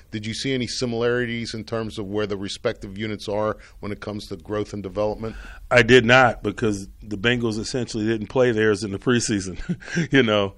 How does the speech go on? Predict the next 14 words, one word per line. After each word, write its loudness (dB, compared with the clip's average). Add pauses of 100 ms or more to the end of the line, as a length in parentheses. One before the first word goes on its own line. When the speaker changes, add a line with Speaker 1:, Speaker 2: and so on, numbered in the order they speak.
(200)
Speaker 2:
uh, 2
there's 2
not 4
a 0
lot 2
of -6
visual 2
evidence -2
of -4
their -4
growth -2
and -10
development -4
collectively. -6